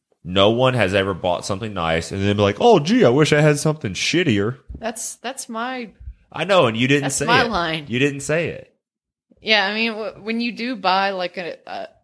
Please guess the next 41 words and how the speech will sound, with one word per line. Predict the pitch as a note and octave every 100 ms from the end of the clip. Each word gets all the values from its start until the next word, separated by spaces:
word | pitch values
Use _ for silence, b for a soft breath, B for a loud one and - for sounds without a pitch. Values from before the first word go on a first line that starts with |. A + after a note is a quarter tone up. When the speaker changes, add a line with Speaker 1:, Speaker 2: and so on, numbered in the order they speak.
| _ -
Speaker 2:
a | E3
carbon | - F3 E3 E3 E3+ E3 D#3 - _ -
something, | - - D3 E3+ E3 F3+ _ _ _ _ _ -
um, | - D3+ C#3
whether | D#3 D3+ D3
it |
be | D#3 C3+
a |
hardtail | D3 D#3+ D3+ D#3+ C#3+
or | C3+
a | C3
full | D#3 D3+
suspension, | D3+ - D#3 - G3
I | F#3
think, | F#3+ F3+ - _
you | F#3+ F3
know, | D3+ D#3
like, | E3 F3+ G#3+
if | A#3
you | C4
live | A3+ F3
in | D#3+ D3+
Utah | D#3 E3+ D3+
and | D3
you're | C#3+
gonna | C#3+ C#3+
go | C#3
to | C3+
Moab | C3+ C3+ C3+ C3 B2+
and | B2+ C3 _
all | - C#3
that | C3 C3
kind | C#3
of | C3
stuff, | C#3+ C3+ -
like, | D3 C3+ C3+ b b b b b -
get | A3+
a | G3+
full | E3+ D#3
suspension | - - B2 C#3
bike. | B2+ B2+ -